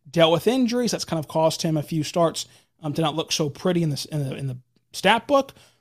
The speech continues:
But I feel really good about Chris Bubic and Brady Singer and John Hazley. I feel really good about those three. I think Daniel Lynch is gonna come around as well. That's four out of the five right there.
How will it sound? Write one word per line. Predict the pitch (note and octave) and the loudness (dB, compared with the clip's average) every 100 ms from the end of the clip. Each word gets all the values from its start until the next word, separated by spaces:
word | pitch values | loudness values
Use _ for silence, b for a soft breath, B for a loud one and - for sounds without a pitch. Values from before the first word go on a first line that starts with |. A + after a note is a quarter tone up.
| b | b
But | F#3+ | 2
I | A#3+ | 4
feel | B3 D4+ | 6 6
really | D4 C#4+ | 6 4
good | D4 | 4
about | C4 | 2
Chris | - - | 2 -2
Bubic | A#3+ G#3 | -2 0
and | F#3+ | 0
Brady | F#3+ F3 | 0 0
Singer | - F#3 | 0 0
and | D#3+ | 0
John | D3+ D#3 | 0 0
Hazley. | D3 C3 F3+ - | -2 -6 -8 -6
I | |
feel | F#3 E3 | -4 -2
really | G#3+ C#4+ | 0 2
good | C4+ | 2
about | A#3+ G3+ | 0 0
those | E3 - | -2 -4
three. | - - _ _ _ _ _ G3 | -10 -12 _ _ _ _ _ 4
I | A3 | 4
think | - C4 C#4+ | 6 4 4
Daniel | C4+ B3+ A#3+ | 4 2 2
Lynch | B3 | 0
is | G#3 | 2
gonna | A3 G#3 | 2 2
come | G#3 | 2
around | G#3 G3+ | 2 0
as | F3 | 0
well. | F#3+ B3+ - _ _ - | 0 -2 -10 _ _ -4
That's | G3 - | -4 -4
four | - C4 B3 | 0 2 4
out | |
of | |
the | A3+ | 2
five | - A#3 G#3 D3+ D#3+ | 0 2 2 2 -2
right | D#3 | -4
there. | D#3+ - | -4 -8